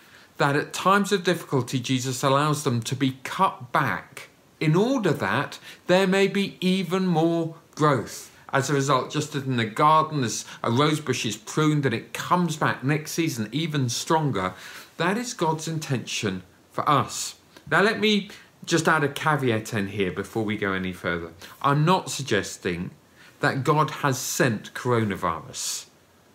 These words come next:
I am suggesting that in every circumstance and difficulty, that God will turn them for good in our lives. And I think this is one of the ways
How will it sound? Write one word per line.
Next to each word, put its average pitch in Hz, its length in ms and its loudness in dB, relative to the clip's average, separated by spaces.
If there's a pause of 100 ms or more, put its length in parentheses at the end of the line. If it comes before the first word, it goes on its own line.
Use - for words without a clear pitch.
(420)
I 147 140 2
am 180 260 4
suggesting 95 840 -6 (600)
that 151 180 2
in 165 260 2
every 170 400 2
circumstance 92 1080 -2
and 104 180 -6
difficulty, 110 920 -6 (300)
that 131 180 0
God 143 320 2
will 127 380 0
turn 175 480 2
them 98 300 -4 (220)
for 131 140 -2
good 117 360 2
in 110 280 -4
our 104 180 0
lives. 104 760 -4 (200)
And 113 160 -4
I 113 80 0
think 131 240 -6
this - 180 -8
is 123 160 -4
one 120 300 2
of 104 160 -2
the 101 100 -2
ways 90 480 -4